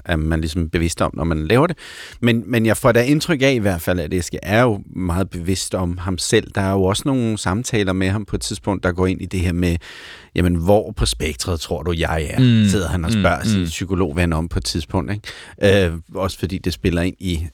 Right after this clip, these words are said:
Speaker 1: øh, alt deres forskning. Så, så på den måde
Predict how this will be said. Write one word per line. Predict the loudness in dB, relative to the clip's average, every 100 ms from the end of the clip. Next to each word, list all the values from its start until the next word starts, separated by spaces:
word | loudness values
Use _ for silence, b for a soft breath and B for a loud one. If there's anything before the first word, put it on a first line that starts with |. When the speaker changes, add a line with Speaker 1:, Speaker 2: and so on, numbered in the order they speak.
| -2
Speaker 1:
øh, | 0
alt | 0 -2
deres | -2 -2 2
forskning. | 2 2 -2 -4 -6 _ _ _ _ _ -8
Så, | 0 2 2 -2 B B B B B
så | 2 2
på | 4 2
den | 2 2 4
måde | 4 6 6 4